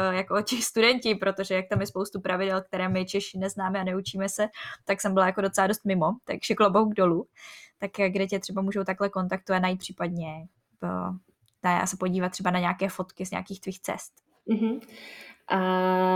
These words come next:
Speaker 2: na fotky z cest, eh, já si myslím, že moje, eh, moje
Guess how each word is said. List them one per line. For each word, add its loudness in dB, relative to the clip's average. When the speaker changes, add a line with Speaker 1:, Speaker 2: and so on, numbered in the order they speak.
Speaker 2:
na 2
fotky 2
z -6
cest, 0
eh, 8
já 6
si -2
myslím, 6
že 8
moje, 6
eh, -4
moje 2